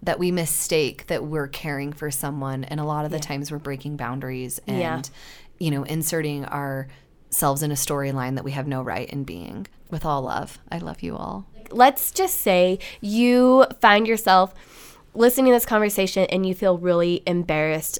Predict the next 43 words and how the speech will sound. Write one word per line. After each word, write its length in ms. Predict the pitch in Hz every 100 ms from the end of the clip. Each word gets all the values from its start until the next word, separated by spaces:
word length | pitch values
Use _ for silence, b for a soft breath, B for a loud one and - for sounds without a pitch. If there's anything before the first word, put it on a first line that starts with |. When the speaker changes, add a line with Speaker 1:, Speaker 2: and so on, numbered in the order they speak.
| -
Speaker 2:
about 320 | 175 160 147
your 120 | 175 -
own 300 | 143 143 165
behaviors, 640 | - 165 156 156 156 156 -
or 240 | 196 190
maybe 240 | 190 185
you're 100 | 180
Speaker 1:
Been 60 | 247
there. 100 | 214
Speaker 2:
feeling 160 | - 180
some 400 | - 170 165 160
shame 680 | - - 294 277 277 277 277 B B B B
about 500 | 214 202 190 185 190
the 120 | 196 196
way 200 | 190 185
that 200 | 185 -
you 440 | 185 190 185 185 -
have 180 | 208
shown 220 | 196 190 180
up 140 | 170
in 120 | 185
conversations 680 | 185 180 180 - 165 196 185
in 80 | 180
the 80 | 165
past. 440 | - 165 170 - B B B
One 400 | - 196 233 262
thing 380 | 277 330 349 359 -
that 520 | 220 220 196 190 - _ -
has 220 | 208 226 208
been 240 | 208 208
very 280 | 190 190 208
helpful 380 | - 190 - 208
for 200 | 214 208
me 320 | 185 185 240
to 160 | -
make 360 | 190 175 180 196 196
this 320 | 190 185 -
change 600 | - - 175 170 233 285 -
in 140 | 190
my 160 | 170 175
own 200 | 165 180
Speaker 1:
Mm-hmm. 60 | 175
Speaker 2:
behavior 680 | 196 180 185 175 233 277